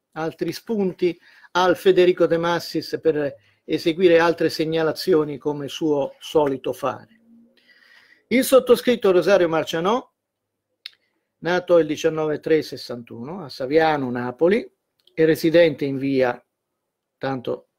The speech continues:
eh, De Massis l'indirizzo lo sa, con la presente in riferimento al procedimento numero cinquemilacentoquattro barra quindici R G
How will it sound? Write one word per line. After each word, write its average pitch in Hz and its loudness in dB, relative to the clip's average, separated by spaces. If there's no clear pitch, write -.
eh, 120 -8
De 135 -4
Massis 131 -6
l'indirizzo 127 -2
lo 127 0
sa, - -2
con 226 4
la 226 4
presente 254 4
in 208 2
riferimento 202 0
al 185 0
procedimento 180 -2
numero 165 -4
cinquemilacentoquattro 185 -2
barra 190 0
quindici 175 -6
R 185 0
G 208 -2